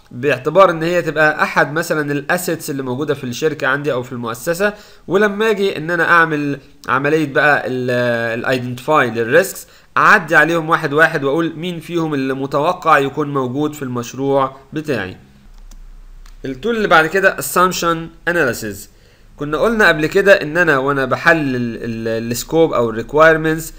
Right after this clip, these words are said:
احيانا بتظهر معايا بعض الاسامبشن، بتبقى في حاجات انا مش عارفها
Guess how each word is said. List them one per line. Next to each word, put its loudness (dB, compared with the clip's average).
احيانا 0
بتظهر 0
معايا 4
بعض 6
الاسامبشن، -4
بتبقى -6
في -6
حاجات -2
انا -2
مش -8
عارفها 0